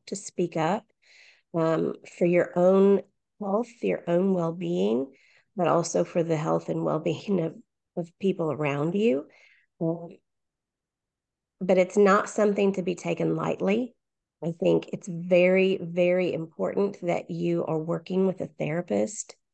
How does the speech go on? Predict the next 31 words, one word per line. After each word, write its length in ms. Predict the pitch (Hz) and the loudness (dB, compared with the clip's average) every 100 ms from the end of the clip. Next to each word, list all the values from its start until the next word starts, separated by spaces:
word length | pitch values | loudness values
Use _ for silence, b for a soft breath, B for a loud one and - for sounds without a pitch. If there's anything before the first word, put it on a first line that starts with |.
| _ _ _ _ | _ _ _ _
on 200 | 185 185 | 0 2
this, 440 | 185 185 190 190 - | 4 4 2 -2 -4
that 160 | 165 | -2
it's 200 | 156 - | -2 -6
something 360 | - 190 196 180 | -2 -2 0 0
that 120 | 175 | 0
you 180 | 175 185 | -2 -2
are 100 | 165 | -2
bathing 680 | 156 156 160 185 185 185 180 | -4 -4 -2 -2 0 0 0
in 220 | 175 151 | -2 -4
prayer, 640 | 156 165 156 165 190 196 196 b b b - | -6 -4 -2 0 0 -2 -6 b b b -4
because 500 | 160 170 170 160 - - - | -4 0 -2 -2 -6 -12 0
God 220 | 226 247 | 0 2
wants 420 | 185 185 185 - | 2 2 0 -2
you 240 | 190 196 202 | -2 -2 -2
to 160 | 202 | -4
be 120 | 196 | -4
healed. 520 | 190 208 202 196 202 - _ _ _ _ _ _ - | -4 0 0 2 0 -4 _ _ _ _ _ _ -4
God 180 | 196 185 | 0 0
wants 680 | 180 175 175 175 - - - _ - | 0 2 2 0 -4 -12 -12 _ -8
your 200 | 185 170 | -2 -2
story 500 | - - 170 180 190 | -4 -4 -2 0 -2
to 120 | 190 | -2
be 140 | 180 | -2
brought 320 | 170 170 - - | 0 0 -2 -6
to 140 | - | -6
the 80 | 175 | -4
light 480 | 170 160 165 - - | -2 -2 -4 -4 -10
so 280 | - - 170 | -10 -4 -4
that, 260 | 170 165 - - _ _ _ _ _ _ - | -4 -8 -12 -20 _ _ _ _ _ _ -6
um, 420 | 165 156 160 143 | -2 -2 -2 -4